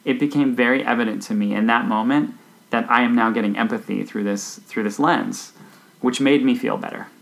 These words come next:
because I now felt like I had somebody on the other side who I had done business with saying,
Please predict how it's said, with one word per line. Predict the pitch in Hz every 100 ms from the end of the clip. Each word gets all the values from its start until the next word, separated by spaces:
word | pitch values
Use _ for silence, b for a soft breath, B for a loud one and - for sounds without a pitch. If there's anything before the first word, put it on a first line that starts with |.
| _
because | - 127 123
I | 127
now | 127 123
felt | 123 123 117
like | 113
I | 107
had | 117
somebody | - 117 110
on | 107
the | 110
other | 123
side | 143 - 110 107 104 101 B B
who | -
I | 117
had | 104
done | 123 139
business | 160 123 107 104
with | 101 113 - -
saying, | - 123 107 104 107